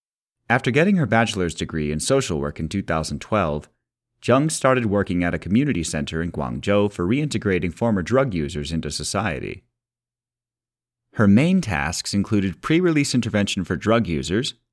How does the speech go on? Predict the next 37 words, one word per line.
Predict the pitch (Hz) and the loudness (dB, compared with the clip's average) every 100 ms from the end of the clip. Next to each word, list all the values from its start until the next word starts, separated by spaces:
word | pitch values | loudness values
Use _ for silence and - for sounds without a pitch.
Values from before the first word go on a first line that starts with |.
| _ _ | _ _
making | 87 87 80 80 | -4 0 0 0
twice-monthly | - 101 - 95 - 78 | 2 0 2 -2 -2 -2
home | 87 107 | 2 2
visits | 104 95 110 - | 2 0 -2 -2
or | 78 73 | -2 -2
sometimes | - 101 101 90 78 | 0 0 2 0 0
daily | 90 82 | 0 0
phone | 80 131 165 | 2 2 2
calls | 165 76 69 78 | 0 -2 -4 -4
to | 85 | -6
check | - 98 | -2 0
on | 87 82 | 0 0
their | 78 | 0
case | - 90 | -2 -2
subjects' | - 87 82 78 | -2 -4 -4 -6
well-being | 85 85 80 104 117 117 | -2 -2 0 2 4 2
and | 76 80 | 0 -2
rehabilitation | 85 85 82 78 127 - 80 | -2 -2 -2 -2 -2 -2 -6
progress, | - 69 69 69 - - _ _ _ _ _ _ _ | -6 -6 -4 -6 -6 -10 _ _ _ _ _ _ _
organizing | - 151 156 147 135 | 2 4 4 2 2
events | 120 98 101 - | 2 2 0 0
to | 85 | -4
dispel | - 85 - 113 120 | -4 -6 0 2 2
public | - 95 87 | 0 0 0
stigma | - 113 107 117 80 | 0 0 0 0 0
around | 78 104 151 | 0 0 0
drug | 120 78 71 | 0 -2 -2
users, | 69 69 82 92 - _ _ _ _ _ _ | -6 -2 -2 -4 -8 _ _ _ _ _ _
and | 107 143 | 0 0
referring | 160 139 135 | 2 2 4
her | 120 | 2
case | - 107 | 2 0
subjects | - 95 92 87 | 0 0 -2 -2
to | - | -4
counseling, | - 113 113 113 110 110 | 0 0 2 2 4 2
career | - 76 101 | 0 0 0
training, | 98 104 101 98 101 | 2 2 2 2 0